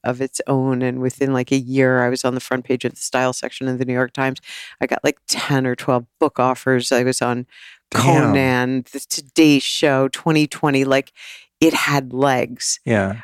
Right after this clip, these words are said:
Speaker 1: Which, um, when you're creative, you don't know exactly which thing that you create is going to be your destiny. You just keep creating, and then somehow it reveals itself to you.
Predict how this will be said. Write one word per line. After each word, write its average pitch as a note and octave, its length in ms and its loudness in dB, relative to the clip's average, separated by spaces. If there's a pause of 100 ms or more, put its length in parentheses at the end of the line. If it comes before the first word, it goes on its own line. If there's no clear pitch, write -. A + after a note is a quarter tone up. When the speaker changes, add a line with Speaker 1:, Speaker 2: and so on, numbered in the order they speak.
(100)
Speaker 1:
Which, - 540 2 (180)
um, C#3+ 460 0 (160)
when D#3 320 0
you're C#3+ 300 2
creative, D3+ 680 4
you C#3 240 -4
don't D#3 320 2
know D3+ 320 2
exactly C3+ 680 -2
which C3 400 0
thing C#3 680 -2 (160)
that - 160 0
you C#3+ 100 0
create C3 800 0
is C#3 140 2
going C#3 280 0
to - 140 -6
be B2 400 2 (320)
your C3+ 180 4
destiny. A#2+ 840 0
You C#3+ 120 4
just C#3 240 -2
keep - 220 0
creating, A#2 560 2
and C3 160 0
then B2 140 0
somehow B2+ 380 -4
it - 80 -4
reveals B2 440 -2
itself - 300 -8
to - 100 -2
you. A#2 160 2